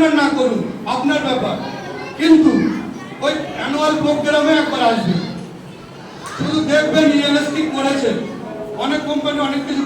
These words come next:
করেছে, ঠিক আছে, ইএলএস কি করেছে ওই জানুয়ারি মাসের ওই মিটিংয়ে দেখতে পাবেন, ঠিক আছে? আসবেন তো? কথা দিচ্ছেন তো? তো অনেকক্ষণ কষ্ট হচ্ছে, আমি অনেক কিছু বলবো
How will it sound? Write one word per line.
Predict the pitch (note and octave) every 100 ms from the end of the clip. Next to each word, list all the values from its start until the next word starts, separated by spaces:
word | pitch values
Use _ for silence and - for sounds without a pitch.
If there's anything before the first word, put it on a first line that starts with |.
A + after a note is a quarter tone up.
| B3+
করেছে, | B3 B3 - -
ঠিক | D#4+
আছে, | D#4 A#3+ - - - - - -
ইএলএস | C#4 C#4 D4 C#4+
কি | D4+ C#4
করেছে | C4+ C#4 C#4 D#4
ওই | C#4+ C4+
জানুয়ারি | C4+ C4+ C#4+ C#4+ C#4
মাসের | C#4 D4+ C4+
ওই | C4
মিটিংয়ে | B3+ C4+ C#4 A#3+
দেখতে | A#3+ A#3
পাবেন, | - - - - - - - - - - - - - -
ঠিক | C4+ D#4
আছে? | C#4+ F#3+ - - - - - - A#3
আসবেন | C#4+ F4 F4
তো? | D#4+ - - - -
কথা | D4 D#4
দিচ্ছেন | - E4 D#4
তো? | D4+ G#3 E3 - - - - - - - - - - - - -
তো | C#4 D4 C#4+ - - - - - - -
অনেকক্ষণ | A#3 C#4+ C#4 D4
কষ্ট | C4 C4 D4
হচ্ছে, | C#4 C4
আমি | C4 C4+ B3
অনেক | C4 D#4 D#4
কিছু | D4 A#3+
বলবো | C4 C4